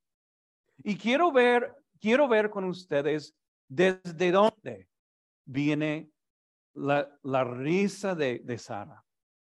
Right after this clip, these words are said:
Un pozo increíblemente profundo. Quiero ver con ustedes con,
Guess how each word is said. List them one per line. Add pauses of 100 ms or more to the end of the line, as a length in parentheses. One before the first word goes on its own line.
(480)
Un
pozo
increíblemente
profundo. (1040)
Quiero
ver
con
ustedes
con,